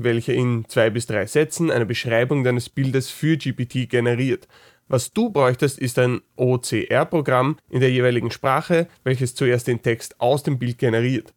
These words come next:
Diesen Text kannst du dann entweder G P T zur Interpretation geben oder eventuell zuerst lieber in Deutsch oder Englisch via DeepL umwandeln lassen.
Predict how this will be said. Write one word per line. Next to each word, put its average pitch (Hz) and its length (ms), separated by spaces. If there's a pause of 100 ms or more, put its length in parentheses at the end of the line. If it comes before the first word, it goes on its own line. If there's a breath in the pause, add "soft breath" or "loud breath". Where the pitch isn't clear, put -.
(420)
Diesen 196 320
Text 135 360
kannst 131 260
du 135 40
dann 120 200
entweder 117 400
G 107 160
P 110 120
T 117 200
zur 123 100
Interpretation 113 760
geben 175 440
oder 185 360
eventuell 123 540
zuerst 120 420
lieber 117 520
in 104 180
Deutsch 87 300
oder 110 160
Englisch 117 420
via 117 220
DeepL 120 880
umwandeln 120 560
lassen. 87 340